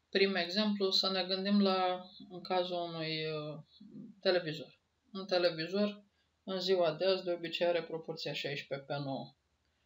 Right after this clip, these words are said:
Asta e o informație pe care o știm despre forma lui. O altă informație, atunci când cumpărăm, alegem modelul, de cele mai multe ori e dată diagonal. Din aceste două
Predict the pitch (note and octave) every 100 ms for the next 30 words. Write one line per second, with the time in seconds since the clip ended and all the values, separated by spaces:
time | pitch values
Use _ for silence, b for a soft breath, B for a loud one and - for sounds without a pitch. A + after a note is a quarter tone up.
0 | _ _ E3+ - D#3+ D#3+ D3+ D#3+ E3 F3
1 | D#3+ D#3 D#3+ D#3 E3 D#3+ - E3+ D3+ -
2 | D#3+ D#3 D#3+ C#3 C#3 B2+ B2+ - _ B
3 | B B B - F3 F#3+ G3+ G3 F#3+ E3
4 | E3+ E3+ F3 E3 D#3 D3 C#3+ C#3+ C#3+ E3
5 | - D3+ D3 C#3 C3+ _ _ _ _ _
6 | _ _ - E3 D#3+ D#3 D#3+ C#3 D3 E3
7 | D3+ C#3+ C#3+ D3 F#3 F3+ E3+ - G3 F#3
8 | F3 E3 E3 D#3+ F3 E3+ D#3+ F3 E3+ E3
9 | D#3+ E3 E3+ D#3 B2+ - _ _ _ _
10 | _ _ _ _ _ _ _ _ _ _
11 | _ _ _ - F3 F3+ E3 E3 F3 -
12 | E3 E3 D#3+ D3 D3